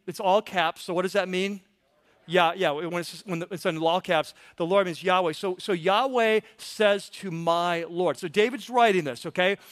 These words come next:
And he sees this scene unfolding before his eyes, and he says, "Yahweh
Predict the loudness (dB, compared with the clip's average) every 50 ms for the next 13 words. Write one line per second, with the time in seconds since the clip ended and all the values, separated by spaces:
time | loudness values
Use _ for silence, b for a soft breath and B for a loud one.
0 | B B B B -2 -2 -2 -4 -4 -4 -4 -4 -4 -6 -10 -10 -10 -12 -14 -10
1 | -6 -2 -2 0 0 -2 -2 -4 -6 -8 -12 B B B -4 -4 -4 -2 0 0
2 | 2 2 2 0 0 -2 -4 -6 -4 -2 0 0 0 0 0 0 0 0 0 -2
3 | -4 -6 -8 -14 B B B B B B -2 -2 -2 -2 -2 -2 -2 -4 -6 -4
4 | 0 2 4 4 4 2 2 0 2 2 2 2 2 0 -2